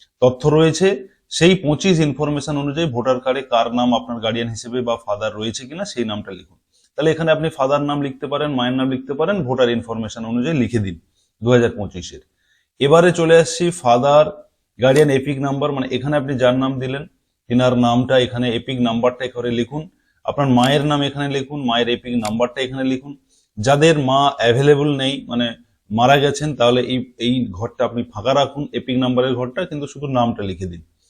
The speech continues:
যাদের, যারা বিবাহিত স্ত্রী পুরুষ যারা রয়েছেন, আপনাদের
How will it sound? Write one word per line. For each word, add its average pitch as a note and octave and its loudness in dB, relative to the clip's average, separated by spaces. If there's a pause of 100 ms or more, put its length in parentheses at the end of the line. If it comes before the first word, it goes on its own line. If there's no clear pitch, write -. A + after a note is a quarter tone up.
(460)
যাদের, C#3+ 2
যারা C3+ 6
বিবাহিত C#3 2 (160)
স্ত্রী C#3 -8
পুরুষ C3+ -6
যারা B2+ 0
রয়েছেন, B2+ -4
আপনাদের B2 -4